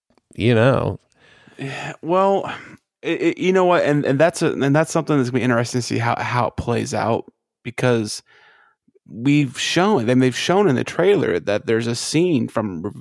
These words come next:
Speaker 2: Revenge of the Sith in, in the trailer.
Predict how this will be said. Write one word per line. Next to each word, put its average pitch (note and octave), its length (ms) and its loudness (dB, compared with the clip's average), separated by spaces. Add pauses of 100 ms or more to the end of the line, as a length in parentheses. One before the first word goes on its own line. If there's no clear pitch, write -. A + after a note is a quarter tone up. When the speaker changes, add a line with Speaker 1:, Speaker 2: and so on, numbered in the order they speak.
Speaker 2:
Revenge A#2+ 340 0
of A#2 80 -2
the - 100 -10
Sith E3 360 -2 (100)
in, C3+ 600 0 (840)
in D#3 240 4
the B2 100 4
trailer. - 600 -4